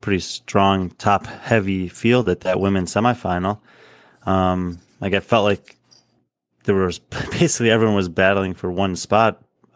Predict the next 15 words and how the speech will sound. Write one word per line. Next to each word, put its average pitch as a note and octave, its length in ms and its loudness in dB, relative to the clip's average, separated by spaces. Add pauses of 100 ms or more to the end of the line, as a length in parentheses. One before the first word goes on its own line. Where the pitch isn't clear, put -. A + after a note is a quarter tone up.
(380)
You G#2 100 -6
know, F2+ 200 -4 (840)
she - 160 -2
had C#3 160 2
every, B2+ 380 0
everything B2 340 0
was A#2 120 0
in A#2 60 0
the A#2 60 -2
top A2+ 280 0
half, G2+ 380 0
and G2 120 -4
she - 160 -4
had, G2+ 340 0
um, G2 380 -4